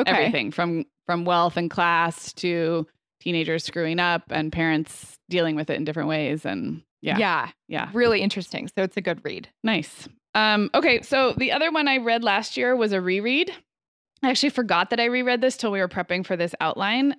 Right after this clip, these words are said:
Speaker 2: Um, and I reread A Tree Grows in Brooklyn. And I wanna say
Speaker 1: Oh, I
Speaker 2: Megan in-,
Speaker 1: love that
Speaker 2: oh,
Speaker 1: one.
Speaker 2: it is, like, and okay, so I, I wanna say Megan inspired me to reread it because she rereads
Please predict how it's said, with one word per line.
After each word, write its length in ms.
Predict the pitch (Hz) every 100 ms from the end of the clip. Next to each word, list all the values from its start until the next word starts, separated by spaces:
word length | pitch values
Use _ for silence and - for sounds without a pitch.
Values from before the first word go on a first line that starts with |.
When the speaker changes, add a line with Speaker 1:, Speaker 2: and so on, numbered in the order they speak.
| -
Speaker 2:
Um, 300 | 190 185 180
and 160 | 185 -
I 160 | 190
reread 640 | 214 202 233 247 220 196 185
A 80 |
Tree 240 | 185 - 196
Grows 240 | 190 180
in 80 | 175
Brooklyn. 460 | 165 170 160 160 -
And 120 | 220
I 60 |
wanna 260 | 247 247 370
say 160 | - 381
Speaker 1:
Oh, 40 |
I 20 |
Speaker 2:
Megan 360 | 254 202 - 226
in-, 120 | 233
Speaker 1:
love 200 | 285 302
that 320 | 294 175 170
Speaker 2:
oh, 60 | 160
Speaker 1:
one. 120 | 254
Speaker 2:
it 120 | 196 185
is, 440 | 180 175 - - _ _ _ _ _ -
like, 280 | 196 190 -
and 160 | 240 - -
okay, 220 | 240 254
so 260 | 220 202 -
I, 120 | 262 285
I 60 | 269
wanna 240 | 285 415
say 140 | 453 349
Megan 320 | 233 220 233
inspired 440 | 220 - 175 196
me 120 | 208
to 80 | 214
reread 380 | 214 220 214 226
it 120 | 151
because 260 | 208 208 220
she 280 | - 269 277
rereads 600 | 233 233 214 202 185